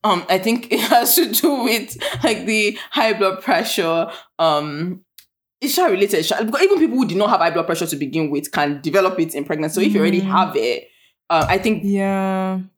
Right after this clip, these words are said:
Speaker 2: It's just high risk.
Speaker 1: I think there's just more risk there and all of that, right? So she has that already, even though she's only, I think she's twenty-eight, actually.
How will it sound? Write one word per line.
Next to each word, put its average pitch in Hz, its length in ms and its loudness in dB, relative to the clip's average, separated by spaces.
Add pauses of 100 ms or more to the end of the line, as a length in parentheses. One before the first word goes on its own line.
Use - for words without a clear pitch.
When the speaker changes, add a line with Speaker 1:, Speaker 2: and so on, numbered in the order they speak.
(220)
Speaker 2:
It's 196 100 -4
just 220 180 -2
high 190 140 2
risk. 175 320 0
Speaker 1:
I 233 40 -6
think 277 220 0
there's 165 160 0
just 190 180 0
more 175 260 2
risk 139 560 0
there 131 320 0
and 127 160 -2
all 139 240 0
of 120 140 -6
that, - 440 -4
right? 131 360 -4 (240)
So 165 640 0 (240)
she 190 320 0
has 180 320 0
that 147 180 2
already, 139 680 -2 (200)
even 165 200 -4
though 151 80 -2
she's 151 200 -6
only, 190 300 -4
I - 20 -2
think 220 160 -6
she's - 140 -6
twenty-eight, 131 480 -2
actually. 160 580 -10